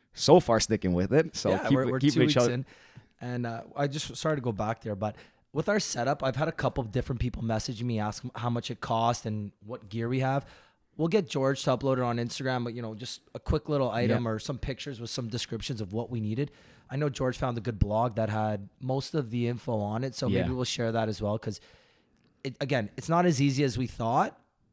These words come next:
Speaker 2: but at the same time, it's not where it's super difficult. You can't go out and do this yourself. We just found out one of our friends actually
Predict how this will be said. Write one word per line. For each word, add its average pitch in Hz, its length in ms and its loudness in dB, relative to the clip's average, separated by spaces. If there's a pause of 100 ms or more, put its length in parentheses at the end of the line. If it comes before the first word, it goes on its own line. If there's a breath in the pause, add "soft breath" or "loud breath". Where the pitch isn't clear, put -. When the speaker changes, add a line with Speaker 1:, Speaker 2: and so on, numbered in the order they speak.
(160)
Speaker 2:
but 143 80 2
at 120 100 -2
the 135 80 -6
same 135 220 -2
time, 123 260 0
it's 113 120 -2
not 123 200 -2
where 120 80 -4
it's - 140 -6
super 123 220 -2
difficult. 113 460 -4
You 113 60 -6
can't 107 300 -2
go 104 180 2
out 104 100 0
and 98 100 -2
do 101 120 -4
this 95 180 -6
yourself. - 320 -8
We 131 80 -4
just 117 240 -6
found 117 220 -2
out 110 100 -2
one 113 140 -4
of 104 100 -6
our 104 80 -2
friends 117 300 -2
actually 110 380 -4